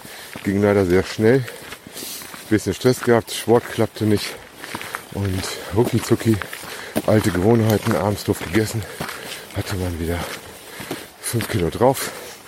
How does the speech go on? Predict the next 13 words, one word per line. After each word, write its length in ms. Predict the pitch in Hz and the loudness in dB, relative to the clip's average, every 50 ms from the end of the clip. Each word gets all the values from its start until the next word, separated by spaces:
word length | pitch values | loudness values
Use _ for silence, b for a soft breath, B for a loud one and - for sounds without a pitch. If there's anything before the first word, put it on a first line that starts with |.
| B B B B B B B B B B B | B B B B B B B B B B B
Und 320 | - 101 101 95 - - 113 | 0 0 0 0 2 2 2
ich 180 | 113 95 - | 2 2 4
versuche 300 | - 107 95 101 90 104 | 2 2 2 4 4 4
jeden 120 | 120 110 - | 4 4 4
Tag 120 | - 101 | 4 2
aufs 180 | 95 87 - - | 2 2 2 4
Neue 260 | 101 98 104 104 87 82 B B B B B B B B B B B B B | 4 6 6 4 2 0 B B B B B B B B B B B B B
wieder 140 | 110 101 101 | 4 4 6
runterzukommen. 680 | 82 98 107 - 113 104 - 98 - - 107 101 101 | 6 4 4 4 4 2 0 -2 0 2 2 4 4
Ist 100 | 95 - | 4 4
in 60 | 110 | 4
der 140 | 107 95 80 | 4 4 4
Weihnachtszeit 580 | 90 98 101 107 98 - - - - 90 92 | 4 4 4 4 2 0 -2 -2 0 0 0